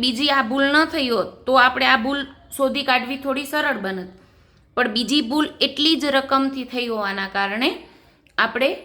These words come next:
ઈ પિસ્તાલીસ રૂપિયા સરભર થઈ ગયા, એટલે ભરપાઈ થઈ ગયા એમ કહી શકીએ. તો આવી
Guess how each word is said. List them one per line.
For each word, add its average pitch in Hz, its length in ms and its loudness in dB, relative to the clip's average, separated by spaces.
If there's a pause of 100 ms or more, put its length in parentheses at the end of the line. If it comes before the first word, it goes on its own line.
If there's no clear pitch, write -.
(220)
ઈ - 140 -6
પિસ્તાલીસ 262 520 -2
રૂપિયા 247 380 0 (160)
સરભર 254 480 4
થઈ 180 240 -6
ગયા, 165 160 -10 (440)
એટલે 226 300 0 (220)
ભરપાઈ 233 560 2
થઈ 185 220 0
ગયા 190 180 2
એમ 202 160 -6
કહી 214 180 0
શકીએ. 175 320 -6 (460)
તો - 80 -6
આવી 226 320 0